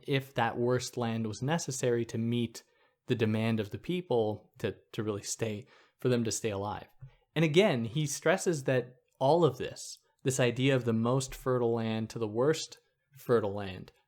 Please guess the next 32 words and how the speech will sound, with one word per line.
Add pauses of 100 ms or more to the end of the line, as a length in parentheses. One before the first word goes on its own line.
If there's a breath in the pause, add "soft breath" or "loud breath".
(140)
or
land
with
more
capital
invested
on
it (260)
versus
less
capital, (540)
also
applies
to
mining. (380)
So
if
there's
a
mine (380)
that
is
super
fertile
with (240)
gold, (280)
fertile, (180)
you
know,
it
has
a,